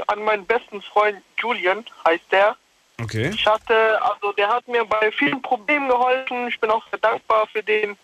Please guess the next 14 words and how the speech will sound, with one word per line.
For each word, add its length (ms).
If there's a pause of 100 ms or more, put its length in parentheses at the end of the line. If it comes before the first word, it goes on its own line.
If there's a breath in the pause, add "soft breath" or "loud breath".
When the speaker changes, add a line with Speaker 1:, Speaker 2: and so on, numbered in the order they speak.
Speaker 1:
Und 420
ja, 360
vor 120
kurzem, 600
vor 200
hier, 300
vor 180
einem 180
Monat 300
hatte 240
ich 360 (500 soft breath)
einen 380 (100)
Unfall 380
gehabt, 340